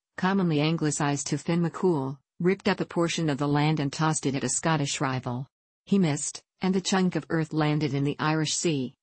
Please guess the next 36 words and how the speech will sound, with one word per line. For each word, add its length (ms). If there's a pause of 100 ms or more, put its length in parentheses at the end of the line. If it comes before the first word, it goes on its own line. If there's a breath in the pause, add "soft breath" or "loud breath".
(100)
thus 240
creating 460
the 120
island. 420 (960)
Peel 260
Castle 420
has 220
been 180
proposed 520
as 120
a 40
possible 540
location 560
of 100
the 120
Arthurian 540
Avalon 540
or 100
as 100
the 140
location 560
of 80
the 80
Grail 340
Castle, 580 (220)
site 280
of 120
Lancelot's 840
encounter 480
with 120
the 100
sword 340
bridge 200
of 120
King 260
Melagane. 600